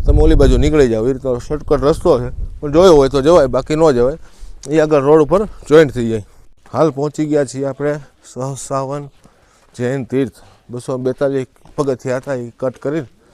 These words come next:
આપણે અહીંયા પહોંચી ગયા છીએ. વિશાળ એવું મંદિર છે જૈન, અ, કહેવાય કે દેરાસર છે. વિશાળ આંબાઓનું ઝાડ છે,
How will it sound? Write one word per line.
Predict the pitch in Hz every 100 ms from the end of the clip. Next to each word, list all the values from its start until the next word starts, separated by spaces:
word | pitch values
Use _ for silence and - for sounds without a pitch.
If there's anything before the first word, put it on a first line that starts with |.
| _ _ _ _ -
આપણે | 110 123
અહીંયા | 117
પહોંચી | 131 147 143
ગયા | 113
છીએ. | 101 123 147 _ _ _ _ _ - _ _ _ -
વિશાળ | 135 156
એવું | 143 139 131
મંદિર | 147 160
છે | 107 117 _ _ _ _ _ _ _ _ -
જૈન, | 139 160
અ, | 107 - _ _ - 117 110 -
કહેવાય | 123 127
કે | 123 127 123 123 _ _ _ _ _ _ - - 104 _ - 113 _ _ _ -
દેરાસર | 120 156 151 156 120
છે. | 98 107 _ _ _ _ _ _ _ _ _ - _ _ _ 123 104 _ 113
વિશાળ | 123 120 123 135
આંબાઓનું | 120 127 127 127 120
ઝાડ | 110 117 135
છે, | 98